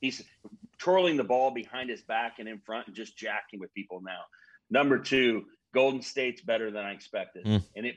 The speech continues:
Speaker 1: pains me to say that.
Speaker 2: Yep.
Speaker 1: I can't stand Golden State. Draymond Green's giving props to LeBron, so that's making me like him more, which is just grieves my spirit 'cause I don't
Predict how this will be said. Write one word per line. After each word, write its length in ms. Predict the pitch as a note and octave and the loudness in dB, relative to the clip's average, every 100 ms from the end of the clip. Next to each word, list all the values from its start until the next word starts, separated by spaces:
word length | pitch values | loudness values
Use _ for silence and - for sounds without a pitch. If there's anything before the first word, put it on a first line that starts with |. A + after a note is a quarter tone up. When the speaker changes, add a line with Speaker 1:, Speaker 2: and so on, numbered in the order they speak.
| - | -8
Speaker 1:
pains 320 | G#2+ G2 F#2 | -10 -10 -12
me 100 | F2+ | -16
to 100 | F2 | -14
say 220 | - F2+ F2 | -14 -14 -10
that. 180 | F2 E2+ - | -8 -6 0
Speaker 2:
Yep. 240 | F#2+ - - | 0 0 0
Speaker 1:
I 160 | C3 C3 | 2 2
can't 340 | - G#2+ G2+ | 0 -8 -10
stand 340 | - F#2 F2+ | -14 -12 -12
Golden 220 | F#2 F#2 F#2 | -10 -10 -12
State. 360 | - G2 F#2+ - _ - | -8 -6 -6 -10 _ -4
Draymond 420 | B2+ C3+ C3 B2 G#2 | 0 2 2 0 -2
Green's 320 | A#2 A2+ G2 | -4 -6 -6
giving 300 | A2+ G#2+ G2+ | -6 -6 -8
props 460 | - G#2 G2 - | -2 -2 -2 -6
to 100 | - | -12
LeBron, 480 | G2+ G2 G2+ G2 G2 | -10 -8 -6 -6 -8
so 140 | - F#2+ | -8 -2
that's 260 | G#2 - | -2 -2
making 320 | A2 G2+ G#2 | -6 -6 -6
me 100 | G2+ F#2+ | -8 -4
like 240 | G2 F#2+ | -6 -6
him 140 | G#2 G#2 | -8 -4
more, 380 | G2+ G2 G2 - _ - - | -2 -2 -2 -4 _ -18 -4
which 180 | G2+ G3+ | -4 -4
is 140 | - | -6
just 340 | - G#2+ - - _ _ _ - | -2 -2 -2 -16 _ _ _ -8
grieves 380 | F#2+ B2 A#2+ A#2 | 2 4 4 2
my 140 | F2+ | -2
spirit 580 | - - - G#2 G2+ G2+ - | -2 -8 -4 0 2 0 -2
'cause 140 | F2+ | 2
I 40 | |
don't 40 | G2+ | 4